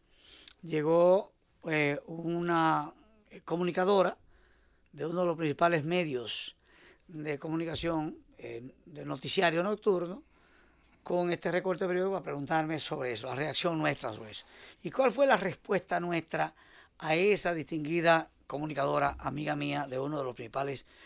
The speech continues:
noticiarios de la noche, que va a pasar esta noche? La respuesta nuestra fue que la fao no define la política agrícola de la República Dominicana, ni ningún organismo internacional.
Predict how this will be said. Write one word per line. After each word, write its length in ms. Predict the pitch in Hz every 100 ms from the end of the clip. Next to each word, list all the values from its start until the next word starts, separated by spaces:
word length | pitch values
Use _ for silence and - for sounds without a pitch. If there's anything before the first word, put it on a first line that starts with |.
| -
noticiarios 580 | 143 139 - 151 135 120
de 80 | 123
la 100 | 127
noche, 420 | 139 127 - - _ _
que 120 | -
va 80 | 113
a 20 | 127
pasar 300 | 123 131 127
esta 160 | 156
noche? 340 | 208 208 - - - _ - 320 - - _ _ _ _ _ _ -
La 120 | 190
respuesta 460 | 185 180 214 196 214
nuestra 360 | 214 202 202
fue 340 | 170 190 170 - _ _ _ - - - - - _ _ -
que 160 | 165
la 120 | 165 156
fao 480 | - 185 165 208 - - - - - - -
no 240 | 160 175
define 360 | 180 - 165 180
la 140 | 160
política 560 | 143 160 147 165 196 - _ _ _ _ _ _ _ _ _ _ _ _ _ -
agrícola 600 | - 185 175 156 175 190 -
de 140 | 165 160
la 80 |
República 320 | 139 147 151 156
Dominicana, 480 | 160 185 220 185 - - - -
ni 180 | 165
ningún 340 | 170 160 170 170
organismo 360 | 170 165 165
internacional. 540 | 165 170 139 170 262